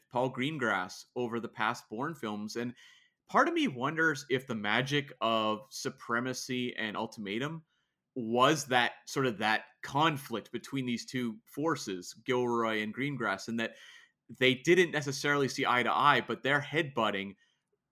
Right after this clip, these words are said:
somehow resulted in magic. Whereas here, you remove Greengrass, and you've got a somewhat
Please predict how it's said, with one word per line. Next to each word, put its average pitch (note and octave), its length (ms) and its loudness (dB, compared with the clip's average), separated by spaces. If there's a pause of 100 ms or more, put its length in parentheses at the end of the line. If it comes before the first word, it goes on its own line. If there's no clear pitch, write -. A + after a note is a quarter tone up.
somehow D#3+ 500 4
resulted C3+ 600 2
in A2 140 0
magic. A2+ 460 2 (240)
Whereas C3 440 2
here, C#3 480 2 (260)
you B2+ 160 0
remove C#3 380 2
Greengrass, B2 840 0 (400)
and D#3+ 100 -2
you've C#3+ 180 0
got C4+ 220 4
a C3+ 260 6 (280)
somewhat C#4+ 1000 0